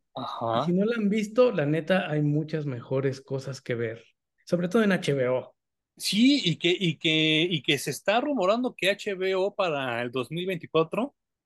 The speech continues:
Speaker 1: va a incluir mucho nuevo contenido, ¿eh? Porque se van a, a,
Speaker 2: Mm.
Speaker 1: a fusionar con muchas otras plataformas. Yo lo dudo, yo la verdad creo que H B O Max son de las plataformas que pronto va a morir,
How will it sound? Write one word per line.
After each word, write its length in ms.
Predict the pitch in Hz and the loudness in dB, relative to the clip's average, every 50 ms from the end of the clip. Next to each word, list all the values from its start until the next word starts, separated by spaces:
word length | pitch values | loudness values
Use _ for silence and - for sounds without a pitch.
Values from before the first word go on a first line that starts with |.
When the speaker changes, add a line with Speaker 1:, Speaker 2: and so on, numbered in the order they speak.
| _ - 135 120 | _ -8 0 0
Speaker 1:
va 140 | - 156 | 2 2
a 60 | 175 190 | 2 0
incluir 480 | 165 - 156 143 143 151 165 175 175 | -2 -2 -2 0 2 4 2 2 2
mucho 280 | 170 180 175 165 - 170 | 0 -4 -6 -6 -6 -4
nuevo 240 | 160 170 165 165 135 | -4 -2 -2 -2 -2
contenido, 640 | - 120 113 107 120 113 113 135 196 233 220 190 165 | -2 -4 -4 -4 -6 -6 -6 -6 -6 -2 0 2 2
¿eh? 100 | 190 208 | 2 2
Porque 260 | - 170 135 - 131 | 0 -2 0 -2 -2
se 120 | - 131 | 0 0
van 160 | 127 135 151 170 | 0 0 2 2
a, 440 | 165 160 151 143 127 120 117 117 120 | 2 4 4 6 6 4 4 2 0
a, 580 | - - 117 113 117 117 117 117 117 117 117 | -2 -2 -2 -2 -2 -2 -2 -2 0 0 0
Speaker 2:
Mm. 140 | 127 151 - - | 0 -2 -2 -2
Speaker 1:
a 360 | 117 113 113 113 110 110 107 - _ _ _ _ _ _ _ | 0 0 2 0 0 -2 -6 -8 _ _ _ _ _ _ _
fusionar 440 | - 127 110 - 147 139 156 170 165 | -12 -10 -6 -4 -2 0 0 -2 0
con 140 | - 147 143 | -2 -4 -2
muchas 280 | 151 165 156 - - 135 | -2 -4 -4 -4 -4 -2
otras 260 | 156 156 - 143 - | -4 -4 -4 -6 -6
plataformas. 760 | - 131 117 - 123 117 - 165 147 143 147 165 208 220 - _ _ _ _ _ _ _ _ _ - | -2 -4 -2 0 0 -2 0 0 0 0 0 -2 -4 -4 -8 _ _ _ _ _ _ _ _ _ -12
Yo 260 | 240 165 269 302 320 | -4 2 4 4 6
lo 120 | 277 190 | 6 4
dudo, 420 | 165 190 190 185 208 247 359 - _ _ _ - | 4 4 4 4 4 4 2 0 _ _ _ -2
yo 120 | - 190 202 | 0 2 4
la 100 | 196 170 | 4 4
verdad 360 | 156 147 147 147 160 170 165 | 2 2 2 2 0 -2 -2
creo 180 | - 180 180 170 | -4 -6 -6 -6
que 120 | - 165 | -4 -4
H 200 | 160 165 - - 165 | -4 -4 -4 -6 -6
B 100 | 139 151 | -6 -4
O 60 | 151 | -4
Max 260 | 151 147 156 160 - - | -2 -4 -4 -4 -4 -6
son 140 | - 165 | -8 -4
de 60 | 165 160 | -4 -4
las 100 | 131 113 | -4 -2
plataformas 540 | - 127 117 - 120 - 147 147 151 139 - | -4 -4 -2 -2 -4 -2 -2 -2 -2 -4 -4
que 100 | - 110 | -8 -10
pronto 320 | - 131 135 127 - 127 | -6 -6 -6 -2 0 0
va 80 | 123 127 | 0 2
a 40 | 127 | 2
morir, 380 | 120 117 117 123 151 190 - | 2 0 2 2 0 -2 -4